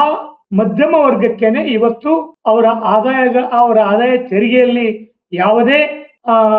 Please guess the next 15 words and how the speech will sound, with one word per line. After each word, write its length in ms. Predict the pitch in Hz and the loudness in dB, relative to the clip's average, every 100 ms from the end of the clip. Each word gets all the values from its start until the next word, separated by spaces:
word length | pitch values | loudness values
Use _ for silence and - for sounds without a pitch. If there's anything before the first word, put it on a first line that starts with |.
| 214 208 214 | 2 0 -2
ಕನ್ಸೆಷನ್ 840 | 214 - 240 240 302 262 269 254 | -6 -6 -4 -2 -2 -2 -2 -2
ಅನ್ನು 260 | 247 247 226 | -2 -4 -2
ತೋರಿಸದೇನೆ 800 | 226 202 185 208 233 311 339 - | -2 -2 -2 -2 -2 -4 -8 -4
ಇವತ್ತು 400 | 240 269 262 254 | 0 0 -2 -2
ಮಧ್ಯಮ 420 | 202 190 285 285 | -2 -2 -2 0
ವರ್ಗವನ್ನ 540 | 277 240 202 240 233 262 294 | 0 0 0 0 0 -2 -4
ಸಂಪೂರ್ಣವಾಗಿ 840 | 226 220 - 262 254 233 226 220 320 320 _ | -2 -4 -4 -2 0 0 2 0 -4 -12 _
ಅತಂತ್ರ 480 | 196 190 302 302 311 | -6 -2 -2 0 -2
ಸ್ಥಿತಿಯಲ್ಲಾಗಿ 640 | 254 254 262 247 247 226 220 | -2 -4 0 2 2 2 0
ಇಡ್ತಿರ್ತಕ್ಕಂಥ 760 | 214 - 196 202 - 208 - 262 | -2 -6 -8 -8 -10 -10 -6 -4
ದೇಶದ 280 | 190 208 247 | -2 -2 -2
ಬಹುದೊಡ್ಡ 520 | 202 220 247 294 302 | -2 -2 0 -2 0
ಜನಸಂಖ್ಯೆ 500 | 277 214 196 - - | -2 -4 -8 -12 -16
ಅದು, 240 | - - - | -18 -20 -4
ಅವ್ರನ್ನ 380 | 233 330 370 302 | 0 2 2 2